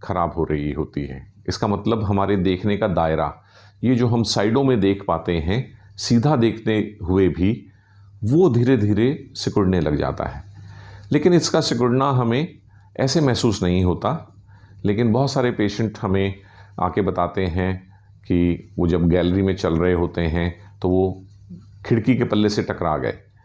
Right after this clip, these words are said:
और उन्हें ऐसा लगता है कि अभी ही किसी ने खिड़की का पल्ला खोला है, जबकि उन्हें ये पता नहीं होता कि वो खिड़की का पल्ला तो पहले से ही खुला था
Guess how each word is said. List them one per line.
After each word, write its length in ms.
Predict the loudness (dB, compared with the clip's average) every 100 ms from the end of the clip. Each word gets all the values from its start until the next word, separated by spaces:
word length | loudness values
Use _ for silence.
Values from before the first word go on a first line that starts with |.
| -20 -20 -20 -20 -20 -12 -2
और 100 | 0
उन्हें 220 | 2 2
ऐसा 180 | 0 0
लगता 340 | -2 -2 -2
है 160 | 0 -2
कि 280 | -2 -6 -4
अभी 240 | 0 2 2
ही 100 | 2
किसी 260 | 0 0
ने 200 | 0 0
खिड़की 500 | -4 -10 -6 -2 0
का 100 | 0
पल्ला 280 | 0 0 0
खोला 340 | -2 -4 -4
है, 260 | -4 -10 -18 _ _ _ _ _ _ _ -8
जबकि 260 | -8 -2
उन्हें 140 | 0 0
ये 60 |
पता 260 | -2 -4 -2
नहीं 180 | 0 0
होता 460 | 0 -2 -4 -4 -4
कि 60 |
वो 60 | -4
खिड़की 340 | -2 -4 -2
का 100 | -2
पल्ला 280 | -2 0 0
तो 120 | -2
पहले 260 | -2 0 0
से 140 | 2
ही 80 | 0
खुला 280 | 0 0 0
था 340 | -2 -6 -8